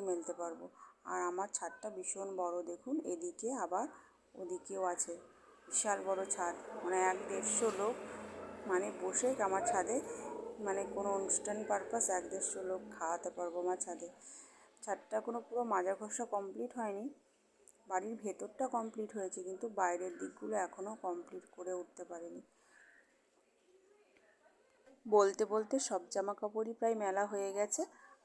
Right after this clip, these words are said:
আর কিছুটা বাকি আছে। তো এটা সেরে নিয়ে যাব নিচে, নিচে গিয়ে স্নান সারবো, সেরে ঠাকুরকে জল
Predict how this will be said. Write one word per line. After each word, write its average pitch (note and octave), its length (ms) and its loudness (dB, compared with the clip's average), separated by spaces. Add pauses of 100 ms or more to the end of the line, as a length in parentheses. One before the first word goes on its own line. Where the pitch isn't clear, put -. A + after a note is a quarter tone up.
আর F#3 160 0
কিছুটা F#3+ 360 -2 (100)
বাকি F#3 260 0 (120)
আছে। D#4 180 -4 (380)
তো - 60 -12 (120)
এটা G#3+ 160 -2 (120)
সেরে G3 240 -2 (100)
নিয়ে A#3+ 160 2 (120)
যাব G3+ 160 2 (180)
নিচে, F#4 280 -4 (420)
নিচে F#3+ 220 -4 (100)
গিয়ে G3 220 -4
স্নান F#3 220 2 (120)
সারবো, G3 320 0 (180)
সেরে F#3+ 340 -2
ঠাকুরকে F3+ 500 -6
জল F3+ 160 0